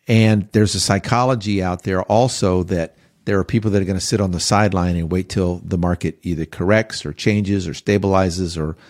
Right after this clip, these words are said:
whatever verbiage they wanna use. What's interesting to me was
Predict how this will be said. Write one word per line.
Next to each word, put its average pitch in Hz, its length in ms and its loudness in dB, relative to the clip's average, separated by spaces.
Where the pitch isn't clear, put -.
whatever 95 300 0
verbiage 92 680 2
they 90 80 0
wanna 85 220 -2
use. 87 440 0
What's - 180 2
interesting 175 400 -4
to 107 120 -8
me 131 200 0
was 90 400 0